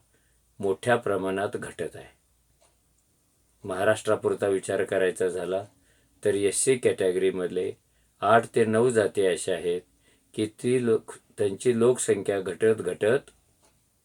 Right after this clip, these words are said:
चौदावर आली, एकोणीसवर आली,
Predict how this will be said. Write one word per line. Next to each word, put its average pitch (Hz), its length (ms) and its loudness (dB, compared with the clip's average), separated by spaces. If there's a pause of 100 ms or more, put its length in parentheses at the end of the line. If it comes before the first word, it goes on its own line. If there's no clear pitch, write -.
(640)
चौदावर 110 560 6
आली, 87 300 -2 (680)
एकोणीसवर 104 720 2
आली, 85 320 -4